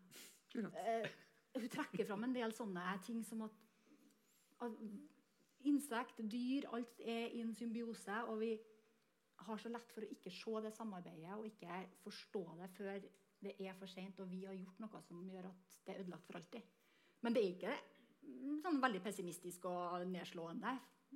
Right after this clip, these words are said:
Speaker 2: historie likevel, for det om hun trekker fram en del sånne ting, da. Ehm,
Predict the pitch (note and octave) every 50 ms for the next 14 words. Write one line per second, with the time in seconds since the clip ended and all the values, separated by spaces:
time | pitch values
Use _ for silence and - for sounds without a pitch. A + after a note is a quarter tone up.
0 | D4+ D#4 B3 A#3+ B3 C#4 - A3+ F#3 F#3 F3+ G3 G3 F#3+ F3 E3+ F#3+ B3+ C4 -
1 | C4 A#3 A3+ G#3+ A3 G#3+ - A3+ A3 - F3+ F3 - F3+ F3+ G3 G3 F#3 F#3+ F#3
2 | F3+ - G3+ F#3+ F3+ - A#3 C4 C#4 C#4 - - - - - - - - - -
3 | - - - - - _ _ _ - A#3 A#3 A3+ A3+ A3 A3 A3 A3 G#3+ G#3+ G#3
4 | G#3 G#3 G3+ G3+ G3+ G#3